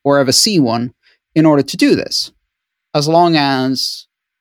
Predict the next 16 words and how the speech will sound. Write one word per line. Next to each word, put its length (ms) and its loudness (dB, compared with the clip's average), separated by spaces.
the 180 -2
thing 260 0
you're 200 0
using 640 -2
to 200 -2
accept 380 -2
donations 1040 -2
is 380 -4
nicely 600 -2
integrated 800 -6
with 200 0
the 80 0
hardware 320 -2
wallet 280 -2
infrastructure. 540 -6
Now, 360 0